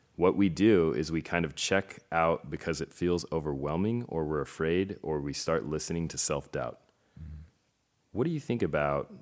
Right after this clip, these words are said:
Speaker 1: micro decisions, and is that something that you're actively sort of contemplating on a day-to-day basis? The small actions you take, the small thought processes you have.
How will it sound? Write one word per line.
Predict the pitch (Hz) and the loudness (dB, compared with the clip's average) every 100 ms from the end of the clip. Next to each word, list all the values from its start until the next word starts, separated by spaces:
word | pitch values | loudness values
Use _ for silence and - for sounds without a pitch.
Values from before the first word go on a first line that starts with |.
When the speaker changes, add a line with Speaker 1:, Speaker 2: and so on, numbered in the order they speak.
| _ - | _ -12
Speaker 1:
micro | 73 76 85 85 | -4 -4 -2 -2
decisions, | 76 - - 69 69 67 65 | -2 -4 -4 -4 -6 -8 -10
and | - 73 73 | -8 -6 -6
is | 71 | -2
that | 82 - | -2 0
something | 87 78 78 | -2 -2 -4
that | 76 65 | -4 -4
you're | 76 76 | -4 -4
actively | - 76 - 76 78 76 73 | -2 -2 -4 -6 -4 -4 -4
sort | 69 78 | -6 -6
of | 71 | -8
contemplating | - 76 73 71 - 67 69 | -6 -6 -6 -8 -8 -6 -6
on | 67 | -8
a | |
day-to-day | 65 69 67 65 | -6 -6 -6 -8
basis? | 62 64 - 65 - | -8 -8 -8 -8 -8
The | 69 71 67 | -6 -4 -2
small | - 85 82 | 0 2 2
actions | 64 73 - 71 69 | 2 -2 -4 -8 -8
you | 67 | -10
take, | - 69 65 - | -8 -8 -8 -8
the | 71 | -4
small | - 78 73 71 | -4 -2 -2 -4
thought | 69 - 71 - | -4 -2 -2 -2
processes | 76 71 71 - 69 67 | -4 -4 -6 -8 -8 -8
you | 65 | -10
have. | - 65 64 | -6 -4 -4